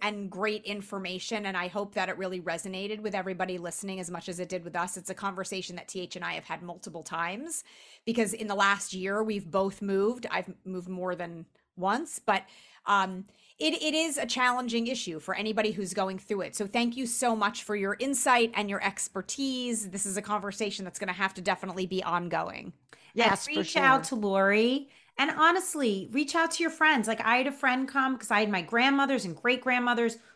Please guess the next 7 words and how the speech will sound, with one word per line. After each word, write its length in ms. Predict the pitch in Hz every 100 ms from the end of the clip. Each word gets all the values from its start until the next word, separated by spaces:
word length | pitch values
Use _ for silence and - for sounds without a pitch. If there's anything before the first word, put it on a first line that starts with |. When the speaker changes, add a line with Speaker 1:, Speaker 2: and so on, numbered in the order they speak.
| _
Speaker 3:
crystal 400 | - 285 - 262
glasses. 1080 | 202 190 190 190 - - - - - - - _ _ _ _ _ _ _
So 420 | - 247 208 226 214
my 260 | 214 220
first 460 | 220 - 320 330 -
point 300 | 262 233 214
was 480 | 214 196 196 185